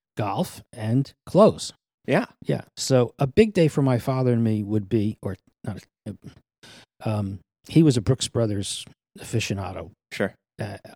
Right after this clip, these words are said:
Speaker 1: and, um, it would be, like, November, and it'd be freezing out, and my father liked convertibles, and he loved to have the top down. So we would be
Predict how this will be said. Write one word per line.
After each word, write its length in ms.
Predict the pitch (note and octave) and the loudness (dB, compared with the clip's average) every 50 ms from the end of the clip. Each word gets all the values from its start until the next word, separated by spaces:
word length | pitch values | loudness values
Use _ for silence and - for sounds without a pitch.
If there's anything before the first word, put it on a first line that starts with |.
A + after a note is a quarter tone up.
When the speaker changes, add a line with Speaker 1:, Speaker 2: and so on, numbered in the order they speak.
| - - _ _ _ - - - - _ - | -20 -20 _ _ _ -20 -20 -20 -20 _ -12
Speaker 1:
and, 380 | - A2 A2+ A2 G#2+ G#2+ G#2+ - - _ - | -8 -6 -4 -4 -4 -4 -6 -8 -12 _ -8
um, 380 | A2 G#2+ A2 G#2 G2+ G#2 G2 - _ _ _ _ _ _ _ _ _ _ _ _ _ _ _ _ _ _ _ _ _ _ _ _ _ - - - _ _ - | -4 -2 -2 -2 -2 -4 -6 -8 _ _ _ _ _ _ _ _ _ _ _ _ _ _ _ _ _ _ _ _ _ _ _ _ _ -20 -20 -20 _ _ -2
it 60 | - C3 | 2 2
would 120 | B2+ A#2 | 2 4
be, 120 | A2 C#3 B2 | 4 4 4
like, 220 | B2 A#2+ A2 - | 4 2 2 2
November, 480 | A#2 A2 G#2 F#2 G2+ A#2+ A#2+ A#2+ G2+ F#2+ | 2 2 2 4 4 4 4 4 2 -2
and 120 | F#2+ G2+ G#2+ | -4 -2 -2
it'd 60 | A2+ G2 | -2 -2
be 100 | G2+ - | -4 -8
freezing 520 | - - - C#3 C#3+ C3 A2 G2 F2+ F2+ | -8 -4 2 4 6 6 6 4 0 -8
out, 220 | E2+ - - - _ - | -8 -12 -12 -14 _ -8
and 140 | - G#2 | -4 -2
my 120 | A2 G#2+ G2 | -2 -2 -4
father 320 | - - B2+ B2+ B2 A#2+ | -2 -2 -2 0 2 2
liked 300 | G#2+ G2+ G#2+ G#2+ - - | 2 0 0 -4 -4 -6
convertibles, 640 | - - G#2 F2+ F#2+ A2 G#2+ F#2 D#2 - - - - - - | -6 -6 -4 -2 0 0 0 -2 -4 -10 -14 -14 -14 -10 -8
and 100 | G2+ G#2+ | -8 -6
he 60 | G2 | -4
loved 300 | G#2+ A#2+ A#2 C3 B2 G#2+ | -2 0 2 0 0 0
to 40 | B2 | -2
have 160 | A2 A2 G#2 | -2 -2 -4
the 80 | G#2+ | -4
top 300 | - - - A2 F#2+ - | -6 -4 -4 -4 -4 -6
down. 240 | - - F#2 - - | -10 -14 -14 -12 -8
So 180 | - - B2 A#2 | -2 2 4 4
we 160 | A#2 D3 F3 | 6 6 6
would 180 | E3+ C#3 B2+ A#2 | 6 6 4 4
be 200 | B2 B2+ B2 | 4 2 2